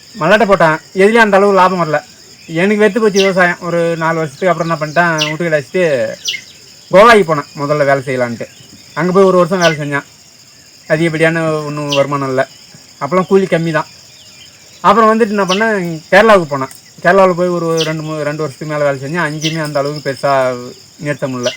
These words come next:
அதுக்கப்புறம் ஒரு டைம் திருச்செங்கோட்டிலேருந்து வண்டி ஏறி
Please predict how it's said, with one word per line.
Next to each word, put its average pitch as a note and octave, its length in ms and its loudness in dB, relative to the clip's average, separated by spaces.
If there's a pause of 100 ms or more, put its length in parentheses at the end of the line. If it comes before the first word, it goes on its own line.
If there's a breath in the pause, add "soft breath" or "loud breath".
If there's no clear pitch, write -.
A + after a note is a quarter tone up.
(1300)
அதுக்கப்புறம் G#3+ 440 4
ஒரு G3+ 60 2
டைம் G#3 240 4
திருச்செங்கோட்டிலேருந்து G#3 800 0
வண்டி F#3+ 220 0
ஏறி F3+ 520 0